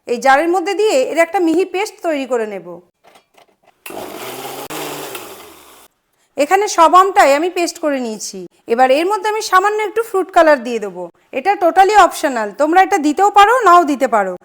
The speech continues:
কিন্তু একটু কালারটা যাতে ম্যাঙ্গো কালার আসে, সেই কারণে আমি একটু ফ্রুট কালার দিচ্ছি।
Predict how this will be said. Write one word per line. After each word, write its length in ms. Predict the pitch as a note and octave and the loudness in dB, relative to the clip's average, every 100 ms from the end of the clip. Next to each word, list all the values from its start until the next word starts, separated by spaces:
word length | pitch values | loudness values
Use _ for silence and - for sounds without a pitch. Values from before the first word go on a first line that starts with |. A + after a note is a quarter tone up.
| _ | _
কিন্তু 240 | D#4+ E4+ G4 | -2 -2 -2
একটু 180 | G#4 | -4
কালারটা 460 | G#4 D4+ D4 E4+ G4 | 2 6 6 4 2
যাতে 320 | F#4 G4 G4 | 2 2 2
ম্যাঙ্গো 360 | E4 D4+ D#4 F#4 | 2 0 0 2
কালার 260 | F#4+ G4 | 6 8
আসে, 320 | G4+ F#4+ C#4 C#4+ | 8 6 0 -4
সেই 200 | D#4 D#4 | -4 0
কারণে 280 | F4 G4 | 2 2
আমি 140 | G#4 F#4 | 0 0
একটু 180 | F4+ F4+ | -2 -6
ফ্রুট 240 | D#4+ D#4 | -8 -6
কালার 280 | C#4+ C4+ A#3 | -2 0 -2
দিচ্ছি। 540 | A3 - - - F#3 | -4 -12 -18 -16 -18